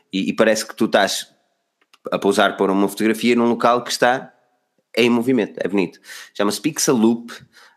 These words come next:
eh, é grátis, eh, mas também tem versão paga, se quiseres adicionar mais efeitos, eh, grátis serve perfeitamente para aquilo que,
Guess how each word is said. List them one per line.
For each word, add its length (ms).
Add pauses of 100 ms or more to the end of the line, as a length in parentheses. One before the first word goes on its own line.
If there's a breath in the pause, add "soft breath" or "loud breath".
eh, 720
é 80
grátis, 840
eh, 560
mas 140
também 200
tem 100
versão 340
paga, 460
se 120
quiseres 280
adicionar 340
mais 220
efeitos, 560
eh, 180
grátis 460
serve 200
perfeitamente 540
para 140
aquilo 260
que, 260